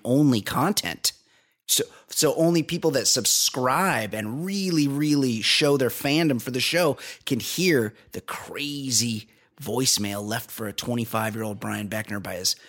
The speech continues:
junior high school girlfriend who was, who went crazy on him one day in a bagel shop. So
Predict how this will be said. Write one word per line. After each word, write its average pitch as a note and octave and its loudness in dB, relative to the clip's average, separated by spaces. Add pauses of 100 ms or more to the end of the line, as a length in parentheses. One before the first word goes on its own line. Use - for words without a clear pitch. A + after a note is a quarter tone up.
(360)
junior A#2 0
high G#2 -2
school G#2 0
girlfriend F#2 -8
who E2+ -12
was, - -8 (200)
who - -12
went G#2 -12
crazy G2+ -4
on G2 -10
him G2 -10
one F#2+ -10
day F#2 -8
in F2 -10
a E2 -14
bagel F2 -10
shop. - -6
So - -2